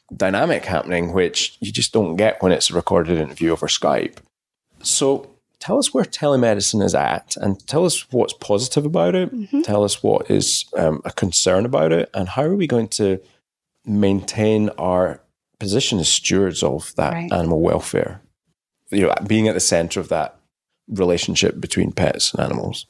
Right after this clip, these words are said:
Speaker 2: Absolutely. So to me,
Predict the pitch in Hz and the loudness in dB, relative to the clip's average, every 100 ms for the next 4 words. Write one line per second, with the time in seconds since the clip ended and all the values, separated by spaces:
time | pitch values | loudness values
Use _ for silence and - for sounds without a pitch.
0 | - 202 190 208 202 190 185 220 - 262 | -6 -2 0 0 0 0 0 -2 -2 0
1 | 233 214 208 - _ - - 240 240 294 | 0 0 -2 -8 _ -12 -4 -2 0 2
2 | 302 285 254 | 2 0 -4